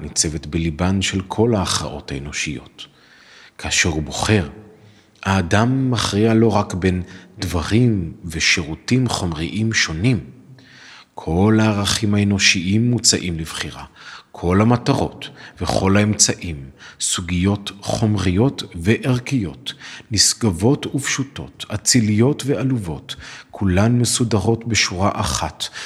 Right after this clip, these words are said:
ונתונות להכרעה שבוחרת אחת מהן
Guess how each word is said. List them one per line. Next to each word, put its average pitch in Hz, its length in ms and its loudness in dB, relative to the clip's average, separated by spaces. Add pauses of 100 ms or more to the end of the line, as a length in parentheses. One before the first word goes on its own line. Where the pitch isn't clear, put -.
(160)
ונתונות 98 640 2
להכרעה 98 840 0
שבוחרת 101 840 0
אחת - 460 -2
מהן 123 360 4